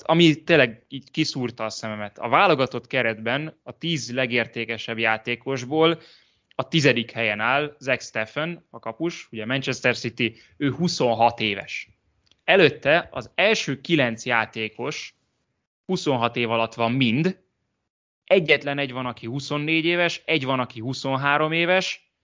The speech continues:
egy van huszonkét éves, és vannak hárman huszonegy évesek, kettő tizenkilenc és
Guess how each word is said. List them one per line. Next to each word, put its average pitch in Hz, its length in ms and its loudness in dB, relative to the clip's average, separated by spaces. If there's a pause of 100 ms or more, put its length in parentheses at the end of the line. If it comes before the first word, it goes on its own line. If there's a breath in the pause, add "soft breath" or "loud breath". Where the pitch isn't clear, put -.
(180)
egy 165 200 0
van 135 160 2
huszonkét 185 1000 -2
éves, 151 520 2 (440)
és - 200 -8
vannak 139 540 -4
hárman 131 440 0
huszonegy 135 440 -6
évesek, 117 400 -8
kettő - 320 -8
tizenkilenc 120 680 -8
és 113 120 -20